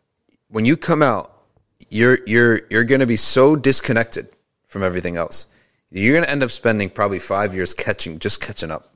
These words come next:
with how the world's changed around you. Secondly, all of our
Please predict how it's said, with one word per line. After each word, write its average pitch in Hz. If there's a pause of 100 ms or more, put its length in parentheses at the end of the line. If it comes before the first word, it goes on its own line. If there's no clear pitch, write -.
(320)
with -
how 90
the 85
world's 85
changed 80
around 76
you. - (540)
Secondly, 123 (1160)
all 160
of 131
our 123